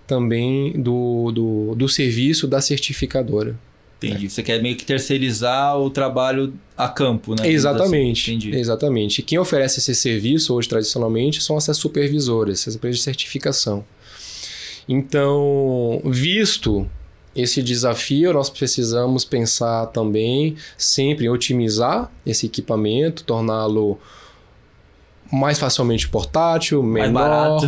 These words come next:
Speaker 1: mais barato, exatamente. Esses são os
Speaker 2: É,
Speaker 1: desafios.
Speaker 2: porque no final, Tomás, você acaba substituindo a certificadora.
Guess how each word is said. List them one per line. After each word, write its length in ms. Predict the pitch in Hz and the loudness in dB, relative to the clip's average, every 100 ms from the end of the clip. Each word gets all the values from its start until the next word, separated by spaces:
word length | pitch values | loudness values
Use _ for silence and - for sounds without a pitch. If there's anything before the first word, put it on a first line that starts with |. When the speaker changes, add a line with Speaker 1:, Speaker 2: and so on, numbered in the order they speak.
| 127 | 2
Speaker 1:
mais 200 | 135 113 | 2 2
barato, 800 | 107 120 131 151 147 147 - 135 | 2 2 2 2 0 -2 0 0
exatamente. 880 | 151 123 117 117 165 151 113 - - - | 2 2 0 2 2 2 0 -2 -4 -4
Esses 160 | 123 120 | -4 -2
são 120 | 160 | 0
os 80 | 151 | 0
Speaker 2:
É, 40 | |
Speaker 1:
desafios. 260 | 151 - - | 0 0 0
Speaker 2:
porque 220 | 117 151 | 0 0
no 100 | 180 | 0
final, 680 | - 156 123 175 214 139 117 | 0 0 2 2 2 2 0
Tomás, 360 | 117 123 110 107 | -2 -2 -2 -4
você 280 | 117 113 143 | -6 -4 -2
acaba 1160 | 139 - 135 139 160 160 160 165 165 160 156 156 | -2 -2 -2 0 0 0 0 -2 -2 -2 -2 -4
substituindo 600 | - 160 180 - 247 226 | -4 -2 -2 0 2 2
a 20 | |
certificadora. 600 | - 131 - 123 110 98 | 0 -2 -2 -2 -2 -4